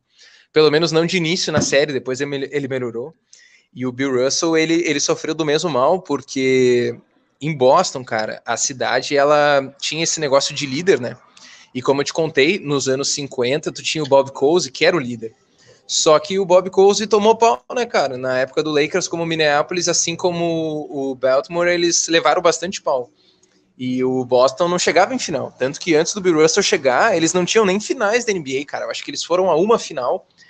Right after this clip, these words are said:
e perderam. E aí, quando o Bill Russell chegou, que eles realmente conseguiram ganhar. Só que o líder, teoricamente, em sessenta e três foi embora, né, cara? Ele, ele se aposentou. E aí começou a polêmica de tu ter um time só de negros.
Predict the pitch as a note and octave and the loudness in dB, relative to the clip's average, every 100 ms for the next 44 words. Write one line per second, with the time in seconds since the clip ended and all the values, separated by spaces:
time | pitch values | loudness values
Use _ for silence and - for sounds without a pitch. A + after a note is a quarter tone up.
0 | _ B2+ B2+ D3 B2+ E3 F3 - _ _ | _ -12 0 0 2 2 0 -4 _ _
1 | _ _ _ B2+ C3+ D#3+ D#3 D3 D3 C#3+ | _ _ _ 2 2 2 -2 0 2 2
2 | E3 D#3 F3 C3 C#3+ E3 D3+ E3 D#3 - | 2 0 0 0 0 0 0 0 -2 -6
3 | E3+ - E3 D#3+ F#3 E3 F#3 - - - | -8 -4 -2 2 4 2 0 -10 -20 -18
4 | - - - F3 E3+ F#3+ G3+ G3 F3+ G3+ | -8 -4 4 4 4 -2 -2 -2 0 2
5 | A3+ A3 G3 F#3+ G3+ G#3+ F#3 F3+ G#3 - | 4 4 4 4 4 2 2 0 -2 -4
6 | G#3+ G#3+ G#3 G3 G#3 F#3+ F#3+ F3 F3 - | -4 -2 -2 -2 -2 -2 0 0 0 0
7 | G3 G3 F#3+ - E3 F3 C#3+ - - - | 0 2 2 2 0 -4 -6 -14 -16 -14
8 | A#2+ A2+ B2 B2 A#2+ C3 F3+ F3+ B2+ F#3+ | -12 -10 -8 -6 -4 -2 -2 -2 -4 -6
9 | - _ _ _ _ _ _ _ - - | -10 _ _ _ _ _ _ _ -20 -4
10 | C3 C3 D3+ C#3+ - D3+ D3 D#3+ C3 C3+ | -2 0 -2 -2 0 0 2 2 4 2
11 | E3+ E3+ C#3 - D3+ D3+ D#3 - D3 D3 | 0 -2 -4 -8 -4 -4 -2 -4 -4 0
12 | C#3+ C#3 E3+ D#3+ G3 B2 - - | 0 0 0 2 2 -2 -10 -14